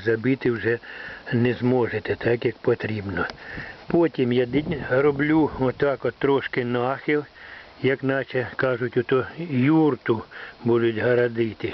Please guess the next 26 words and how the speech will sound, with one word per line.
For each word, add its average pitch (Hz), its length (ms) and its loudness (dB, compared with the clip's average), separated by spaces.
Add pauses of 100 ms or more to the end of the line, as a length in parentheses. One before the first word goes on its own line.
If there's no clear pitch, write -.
(120)
щоб 127 160 0
вони 127 380 2
були 127 300 4
легко 120 500 2
ось 120 220 0
так 107 320 -2
от, - 60 -10 (640)
під 127 180 0
невеличким 127 760 2
кутом. 104 500 -2 (720)
От. 202 260 -2 (160)
Ну, 180 180 4
далі 165 380 2
що 139 260 2
я 117 120 0
вам 104 160 -8
скажу? 107 360 -4 (120)
Далі 165 520 2 (380)
полив, 156 520 2
я 131 180 4
вже 123 220 2
вам 117 200 0
сказав, 135 480 0
що 127 160 -2
зроблений 117 600 0
добрий, 147 500 2